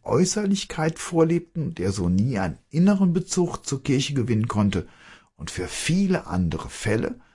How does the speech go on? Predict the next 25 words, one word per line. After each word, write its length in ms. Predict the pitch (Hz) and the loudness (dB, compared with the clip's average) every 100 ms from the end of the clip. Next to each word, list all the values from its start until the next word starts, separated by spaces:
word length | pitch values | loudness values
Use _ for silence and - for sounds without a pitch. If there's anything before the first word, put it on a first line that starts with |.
| _ _ _ | _ _ _
wo 60 | 87 | -2
Menschen 380 | 95 107 - 87 | 0 2 0 -4
sich 140 | 101 | -4
entweder 320 | 76 - 64 | -6 -6 -6
nicht 380 | 71 110 - - | 0 0 -2 -4
taufen 420 | 131 123 131 131 | -2 -2 -2 -2
lassen 320 | 98 110 - | -2 -4 -6
oder 180 | - 71 | -8 -8
sich 280 | 71 71 - - | -8 -10 -12 -8
abwenden, 880 | 92 - - 107 117 131 160 202 _ _ _ _ _ - | -8 -8 -2 2 4 4 2 0 _ _ _ _ _ -4
aber 180 | 92 | -2
den 140 | 78 76 | -2 -4
Glauben 540 | 73 - - 123 156 | -4 0 2 4 2
innerlich 580 | - 135 123 113 120 - | 2 0 0 0 -2 -4
eigentlich 320 | 92 - - | -6 -6 -6
immer 220 | 131 135 | -2 0
noch 180 | 120 101 | 0 0
suchen 680 | 101 113 175 - - - - - - - - _ _ _ _ | 2 4 4 2 -2 -6 -10 -16 -20 -20 -20 _ _ _ _
oder 140 | - 82 | -6 -4
vielleicht 180 | 78 - | -6 -4
sogar 220 | 82 98 | 0 2
bewahren. 560 | 180 151 - - - - - _ _ _ _ _ _ _ _ _ - - - - | 2 0 -2 -8 -12 -16 -20 _ _ _ _ _ _ _ _ _ -18 -16 -8 0
Wenn 140 | 127 | 2
das 180 | 131 - | 2 2
Entscheidende 1000 | 104 - - 190 269 226 107 78 69 | 0 2 2 2 0 2 2 0 -4